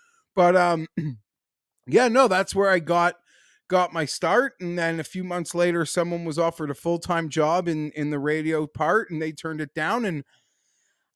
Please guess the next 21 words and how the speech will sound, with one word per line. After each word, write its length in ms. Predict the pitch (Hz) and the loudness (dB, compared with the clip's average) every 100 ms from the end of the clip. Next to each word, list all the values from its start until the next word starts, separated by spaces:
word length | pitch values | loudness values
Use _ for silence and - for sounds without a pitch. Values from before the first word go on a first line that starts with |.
| _ | _
I 100 | 208 | -4
guess 240 | 220 302 - | -2 -2 0
I 80 | 269 | -2
quickly 460 | - 240 226 226 | 0 0 0 -4
proved 380 | 175 196 214 190 | -2 0 0 -2
to 80 | 180 | -4
Gabe 280 | 160 175 170 | -2 0 -2
and 140 | 160 | -4
Cam 340 | 143 165 156 151 | -4 -2 -2 -2
that 140 | 147 | 0
I, 440 | 147 147 147 151 143 | 0 0 0 -2 -2
like, 200 | 156 139 | -4 -4
know 220 | 151 151 | -4 -2
what 180 | 151 147 | -2 -2
I'm 180 | 147 143 | -2 -2
doing 400 | 135 139 135 131 | -2 0 -2 -4
and 100 | 127 | -6
I 120 | 123 | -8
could 200 | - 117 | -8 -10
help 300 | 113 110 - | -8 -10 -8
out. 280 | 117 87 | -8 -8